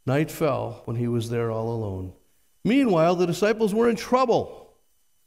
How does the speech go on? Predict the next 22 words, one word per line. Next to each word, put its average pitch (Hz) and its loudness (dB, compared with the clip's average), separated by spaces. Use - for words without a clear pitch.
Key 190 0
words. 170 -2
They're 220 2
in 214 -2
trouble. 196 -2
Can't 196 0
do 196 0
this 185 0
on 175 0
their 165 2
own. 180 2
They're 180 2
far 214 2
away 208 4
from 185 0
land, 156 0
for 196 2
a 185 6
strong 208 2
wind 208 4
had 175 0
risen, 143 0